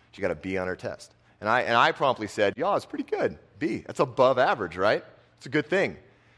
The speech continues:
And you would have thought, like, I punched a kitten. I mean, it was like, I mean, she was like, "What? I got a B." I'm like, "It's gonna be okay. You will make it," right?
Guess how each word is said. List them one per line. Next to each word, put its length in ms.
And 100
you 100
would 100
have 80
thought, 280
like, 220
I 260
punched 340
a 40
kitten. 580
I 80
mean, 160
it 80
was 160
like, 340
I 60
mean, 100
she 200
was 140
like, 300
"What? 640
I 140
got 260
a 140
B." 540
I'm 100
like, 240
"It's 200
gonna 180
be 160
okay. 580
You 300
will 240
make 420
it," 180
right? 280